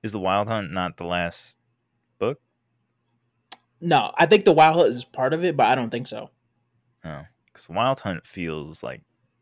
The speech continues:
Speaker 1: the biggest event. I guess that, well, that I know of. I mean, it's pr-, it's pretty big, like,
Speaker 2: <laughs>
Speaker 1: interdimensional beings. You know what I'm saying? <laughs> Like, it's not,
Speaker 2: Well,
Speaker 1: it's
Speaker 2: I
Speaker 1: not
Speaker 2: don't think they're gonna
Speaker 1: small.
Speaker 2: fight the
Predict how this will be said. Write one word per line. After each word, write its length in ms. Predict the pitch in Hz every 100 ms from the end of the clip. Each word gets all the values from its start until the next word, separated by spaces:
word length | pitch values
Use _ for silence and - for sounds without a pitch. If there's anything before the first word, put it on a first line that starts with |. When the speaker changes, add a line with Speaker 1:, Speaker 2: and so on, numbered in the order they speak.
| _ _ _ _ _
Speaker 1:
the 80 | 85
biggest 400 | 95 104 95 -
event. 420 | 76 90 85 69 _ _ _ _ _ -
I 40 | 117
guess 180 | 127 143
that, 300 | 143 85 -
well, 380 | 135 113 98 -
that 200 | 117 104 -
I 180 | 101 90
know 260 | 80 78 73
of. 100 | -
I 120 | 90
mean, 180 | 92 90
it's 160 | 110
pr-, 220 | - - - _ - -
it's 140 | - -
pretty 260 | 359 -
big, 220 | 269 233
like, 280 | 302 247 - 285
Speaker 2:
<laughs> 100 | 453
Speaker 1:
interdimensional 880 | 180 151 135 123 123 135 135 120 107
beings. 380 | 127 143 107 107
You 80 | 127
know 140 | 139
what 80 | 147
I'm 120 | 160
saying? 320 | 180 175 160
<laughs> 20 | 151
Like, 360 | 113 - -
it's 140 | 196 247
not, 320 | 247 175 - - - - - - - -
Speaker 2:
Well, 180 | 226 208
Speaker 1:
it's 80 | -
Speaker 2:
I 60 |
Speaker 1:
not 60 | 233
Speaker 2:
don't 100 | 254
think 180 | 233 196
they're 120 | 190
gonna 160 | 185 135
Speaker 1:
small. 100 | 90
Speaker 2:
fight 220 | 156 170
the 200 | 143